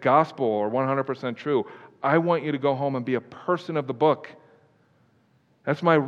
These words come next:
that's my, uh, my, my role f-, as your pastor is to help you see the God of the Bible, but the only way that's really gonna happen is if you open the Scriptures yourself. Amen? Three of you agree. All right.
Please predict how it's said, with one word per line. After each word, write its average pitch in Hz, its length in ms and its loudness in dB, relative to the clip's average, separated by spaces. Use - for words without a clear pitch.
that's 156 280 0
my, 151 500 2
uh, 135 260 -4
my, 131 320 0
my 135 280 2
role 147 560 6
f-, - 200 -14
as 135 380 0
your 127 120 -2
pastor 156 540 0
is 123 280 -4
to 127 240 -4
help 175 520 2
you 147 200 0
see 175 300 -8
the 147 100 0
God 147 240 6
of 135 80 0
the 123 80 0
Bible, 139 420 4
but 131 220 -2
the 135 80 -2
only 165 180 0
way 151 160 4
that's 127 220 2
really 139 340 4
gonna 175 160 2
happen 180 500 0
is 139 160 2
if 147 160 2
you 147 140 2
open 151 240 0
the 139 80 0
Scriptures 147 440 -4
yourself. 113 460 -6
Amen? 180 380 6
Three 147 140 4
of 113 80 2
you 98 120 -4
agree. 87 180 -10
All 120 140 0
right. 95 120 0